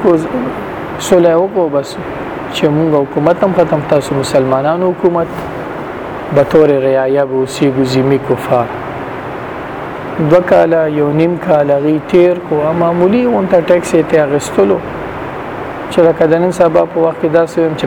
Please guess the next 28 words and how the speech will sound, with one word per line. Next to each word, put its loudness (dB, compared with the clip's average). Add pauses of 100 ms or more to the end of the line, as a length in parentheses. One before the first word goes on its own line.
په 4 (460)
دا 4 (100)
کال 4
چا 2
نه 0
سل 2 (120)
روپۍ 2 (100)
اخلي. 0 (2000)
چې 0
د 4 (120)
یو 2
کال 0
سل 2
روپۍ 2 (140)
راکوه -2
یا 0 (100)
پنځوس 0
روپۍ 4
به 4
راکې، 2 (600)
د 4
هغې 4
په 2
بدله 0
کې -2
به 2
ستا 0 (200)
جان، 2